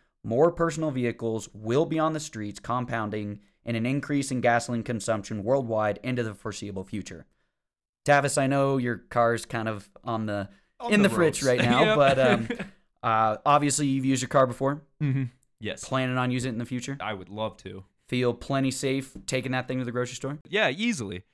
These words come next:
Speaker 2: I wouldn't feel bad using my own personal vehicle.
Speaker 1: Yeah, and I think that's really kind of everyone's stigma. You know, I, I, I have this car, I getting in it, driving from place to place. If it's just me in there,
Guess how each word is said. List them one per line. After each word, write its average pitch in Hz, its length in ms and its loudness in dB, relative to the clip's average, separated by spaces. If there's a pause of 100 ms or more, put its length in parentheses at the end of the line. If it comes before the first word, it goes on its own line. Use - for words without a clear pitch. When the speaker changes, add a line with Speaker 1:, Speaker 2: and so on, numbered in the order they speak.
(260)
Speaker 2:
I 139 100 -2
wouldn't 170 240 -4
feel 190 160 -2
bad 202 240 -2
using 113 180 -6
my 104 120 -4
own 101 140 -6
personal 98 320 -12
vehicle. 95 400 -16 (260)
Speaker 1:
Yeah, 160 200 -2 (140)
and 131 160 -2
I 143 80 2
think 175 360 -2 (180)
that's 135 440 -2
really 139 380 0
kind 135 220 -2
of 120 100 -2
everyone's 123 340 -2
stigma. 113 380 -4
You 98 140 -4
know, 98 140 -4
I, 98 160 -6
I, 98 240 -2
I 101 100 -4
have 123 260 0
this 123 160 -4
car, 143 460 2 (280)
I 110 160 -4 (640)
getting 117 280 -2
in 135 120 -2
it, 156 220 -4
driving 120 500 -2
from 117 180 -6
place 123 260 -2
to - 80 -14
place. 170 280 0
If 113 80 -8
it's 104 220 -6
just 117 300 -6
me 113 140 -2
in 139 80 -2
there, 160 280 -2